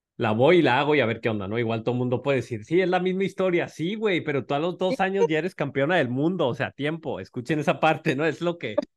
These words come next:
Speaker 1: o sea, de esas hemos tenido muy pocas y, este, mm, bueno, ok,
Speaker 2: Pues,
Speaker 1: continúa, ¿no? Entonces, ¿cómo fue
Speaker 2: es
Speaker 1: esa
Speaker 2: que
Speaker 1: en
Speaker 2: te
Speaker 1: específico?
Speaker 2: cuento el tiempo desde que empecé a entrenar poniendo las tres cosas, tengo cinco años en esto. Si te pongo el
Speaker 1: Ujú.
Speaker 2: tiempo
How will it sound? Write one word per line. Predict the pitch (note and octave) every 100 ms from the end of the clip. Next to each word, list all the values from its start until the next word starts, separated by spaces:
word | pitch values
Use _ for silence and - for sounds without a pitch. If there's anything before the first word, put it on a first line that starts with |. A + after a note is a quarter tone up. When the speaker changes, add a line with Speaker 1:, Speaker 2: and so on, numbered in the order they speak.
| _ _
Speaker 1:
o | A#2+
sea, | A#2 A#2+ G2
de | B2 A#2+
esas | E3 D#3
hemos | D#3 D#3+
tenido | C3 A#2
muy | B2+ B2+
pocas | C3 C3 E3+ E3+ - _ _ _ _
y, | - A#2+ A2 G2+
este, | F#2+ _ - G2 F#2 F2+ - _ _ _ _ _ _ _
mm, | A#2+ A2+ G#2 G#2 F2+ G#2+
bueno, | C3+ C3
ok, | A2
Speaker 2:
Pues, | A2+
Speaker 1:
continúa, | C3 A#2+ B2+ C#3
¿no? | B2 D3
Entonces, | - -
¿cómo | D3+ D#3
fue | F3 F3 E3+
Speaker 2:
es |
Speaker 1:
esa | E3 C3
Speaker 2:
que |
Speaker 1:
en | B2+ B2 A#2 B2 B2
Speaker 2:
te | D3 -
Speaker 1:
específico? |
Speaker 2:
cuento | C#4+ C4+ -
el | D#4+ -
tiempo | D#4+ E4+ D#4+ E4+ F4+
desde | E4+ C4 A#3 A#3
que | A3+
empecé | G#3+ A3 G#3+ A#3
a |
entrenar | A#3+ C#4 D4 C#4+ C#4+ D4 D4 _ _ _ _ _
poniendo | A#3+ B3 A#3+ A#3+ C4
las | C#4+ A#3+ -
tres | B3 C4 -
cosas, | C4+ C#4+ D#4+ F4 F#4
tengo | - A3+ A3+
cinco | A3 A#3 A3+ A3+
años | A3+ A3
en | G3+ F#3
esto. | F3 - D3+
Si | - G#3
te | A3 G#3+
pongo | A#3 B3 C#4
el |
Speaker 1:
Ujú. | C#4+
Speaker 2:
tiempo | C#4+ D4 C4+ D4